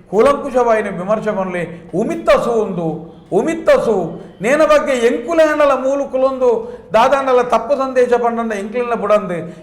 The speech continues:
ಏರು ನೇನ ಬಗ್ಗೆ ತಪ್ಪು ಸಂದೇಶ ಪಾತಿರ್ ನಕ್ಲು ಸರಿಯಾದ ದಿಕ್ಕು ತಿತ್ತ ತತ್ತ ಸರಿ ಮಂತೊನ್ಲಿ. ಯಾ ದಾಯಗಂದಿಕೇಂಡ ವಾವರನ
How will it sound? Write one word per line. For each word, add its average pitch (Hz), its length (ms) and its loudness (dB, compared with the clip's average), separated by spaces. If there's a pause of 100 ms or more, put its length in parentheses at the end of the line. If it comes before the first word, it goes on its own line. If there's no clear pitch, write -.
(160)
ಏರು 262 320 4
ನೇನ 262 240 -6
ಬಗ್ಗೆ 240 260 0
ತಪ್ಪು 208 360 -2
ಸಂದೇಶ 220 360 -4
ಪಾತಿರ್ 196 420 -2
ನಕ್ಲು 180 220 -8
ಸರಿಯಾದ 190 420 -2
ದಿಕ್ಕು 165 340 -10
ತಿತ್ತ 175 260 -8
ತತ್ತ 165 320 -4 (440)
ಸರಿ 175 200 0
ಮಂತೊನ್ಲಿ. 180 840 -4
ಯಾ 175 100 2
ದಾಯಗಂದಿಕೇಂಡ 214 920 0 (460)
ವಾವರನ 254 540 4